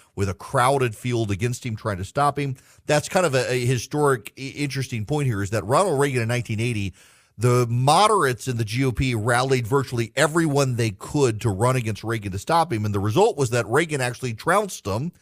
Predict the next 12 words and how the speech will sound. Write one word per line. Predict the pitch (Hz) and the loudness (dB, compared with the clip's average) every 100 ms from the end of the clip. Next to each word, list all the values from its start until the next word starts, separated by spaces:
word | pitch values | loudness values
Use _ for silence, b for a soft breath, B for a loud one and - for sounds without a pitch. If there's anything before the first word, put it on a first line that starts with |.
| b b b | b b b
Uh, | - 123 123 | 0 2 2
they | 151 185 | 2 0
split | - - 165 - | -4 -2 -4 -2
the | 120 | 0
moderates | 135 190 135 120 | 2 4 2 -2
so | - 127 | -2 0
badly, | 113 190 208 135 131 | 2 2 2 0 -2
Reagan | 131 170 160 131 | -2 -2 -4 -4
consolidated | 120 156 143 127 117 | -4 -4 -4 -4 -6
conservatives. | 123 113 233 165 107 | -10 -4 -4 -4 -8
He | 131 | -8
won, | 123 208 214 123 | -4 -2 -2 -6